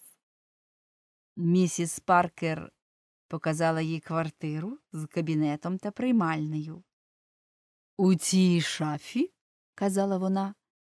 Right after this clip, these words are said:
ви можете тримати кістяк, або ліки, або вугілля». «Та я ж не лікар і не дантист», — промовила міс Лісон, здригнувшись.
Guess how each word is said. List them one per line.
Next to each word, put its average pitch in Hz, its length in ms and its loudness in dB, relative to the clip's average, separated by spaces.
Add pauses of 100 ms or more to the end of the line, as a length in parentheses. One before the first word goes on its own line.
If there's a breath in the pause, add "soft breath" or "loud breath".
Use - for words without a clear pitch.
(280)
ви 208 320 8
можете 220 440 8
тримати 185 840 2
кістяк, - 1120 -4 (100)
або 180 340 6
ліки, 180 580 2 (340)
або 151 280 -2
вугілля». 220 840 2 (1160)
«Та - 120 -4
я 285 260 4
ж 302 140 2
не 302 120 10
лікар 359 500 4 (440)
і 220 100 4
не 233 140 6
дантист», — 214 800 0 (520)
промовила 190 680 4
міс 180 420 2
Лісон, 196 480 0
здригнувшись. 185 1040 -2